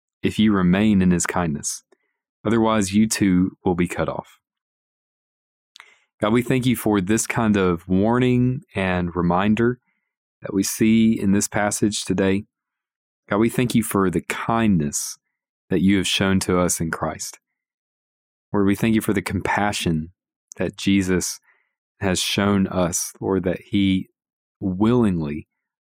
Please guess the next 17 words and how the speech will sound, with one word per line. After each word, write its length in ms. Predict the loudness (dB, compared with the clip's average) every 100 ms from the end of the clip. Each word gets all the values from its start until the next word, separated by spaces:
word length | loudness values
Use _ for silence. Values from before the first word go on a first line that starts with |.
| -4
went 300 | 0 0 -2
to 100 | -4
the 100 | -4
cross 380 | -2 -2 -2 -4
for 220 | -4 -2
our 160 | -4
sake, 400 | -4 -6 -8 -12 _ _ _
that 60 | -10
he 80 | -8
set 300 | -2 0 2
his 180 | 0
face 300 | 2 0 0
towards 400 | -2 0 2 0
Jerusalem. 640 | -2 0 0 -2 -8 -12 -16 _ _ _ _ _ _ -2
The 120 | 0
events 720 | 2 0 2 0 -2 -6 -10 -18 _ _ _ _ _ -6
around 800 | -2 0 0 0 2 0 0